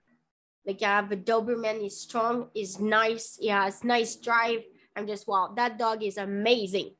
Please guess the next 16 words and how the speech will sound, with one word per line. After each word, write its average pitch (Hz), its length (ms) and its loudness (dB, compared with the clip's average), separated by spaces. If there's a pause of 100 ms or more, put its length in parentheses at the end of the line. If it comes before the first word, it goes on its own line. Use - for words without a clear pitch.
(300)
Amazing 262 600 4
dog 254 280 4 (280)
if 233 160 -12
you 220 80 -10
put 226 160 -2
that, 226 280 2
like, 233 220 -4
energy 240 440 0
in 247 100 0
a 220 40 2
good 214 220 0
way. 196 300 -2 (480)
But 220 240 -2
for 233 140 0
pet 294 360 0
dog, 285 380 6